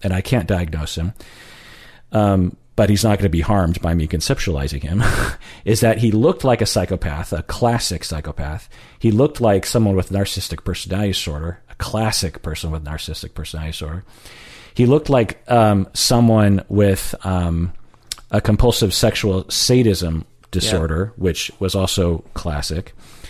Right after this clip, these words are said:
Speaker 1: And by the way, my etiology, and because we've done episodes on it before, was that biology is,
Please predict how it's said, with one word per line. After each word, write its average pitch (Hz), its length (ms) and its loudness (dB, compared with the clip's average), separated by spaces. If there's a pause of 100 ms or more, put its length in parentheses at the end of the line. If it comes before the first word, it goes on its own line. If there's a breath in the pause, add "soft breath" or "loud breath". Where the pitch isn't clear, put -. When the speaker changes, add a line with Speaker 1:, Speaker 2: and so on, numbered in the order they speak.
(680 loud breath)
Speaker 1:
And 131 140 2
by 135 100 6
the 131 80 6
way, 113 140 6
my 110 160 4
etiology, 120 720 4
and 101 140 0
because 95 160 -2
we've 98 140 -2
done 90 160 0
episodes 90 400 -4
on 85 100 -2
it 80 60 -2
before, 98 420 2
was 92 300 0
that 90 280 -2
biology 95 540 0
is, 87 100 -8